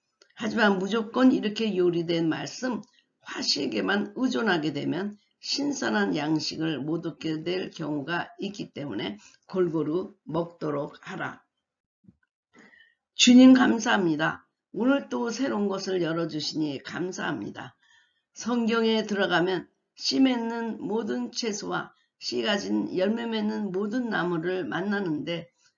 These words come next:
가공된 식품을 찾아서 입맛만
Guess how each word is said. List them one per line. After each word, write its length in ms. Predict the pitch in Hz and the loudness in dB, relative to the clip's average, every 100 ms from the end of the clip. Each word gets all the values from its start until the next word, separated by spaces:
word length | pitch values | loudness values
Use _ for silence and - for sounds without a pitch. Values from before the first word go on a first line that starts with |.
| _ | _
가공된 840 | - 160 180 170 175 160 165 170 160 | -8 -2 0 2 2 2 0 -2 -2
식품을 600 | - - 226 208 208 202 | -6 -10 -4 -2 -2 -4
찾아서 680 | 208 - 151 - 156 160 - _ _ _ _ | -8 -8 -10 -10 -10 -12 -16 _ _ _ _
입맛만 800 | 240 254 240 220 190 190 185 - | 0 2 2 2 2 0 0 -2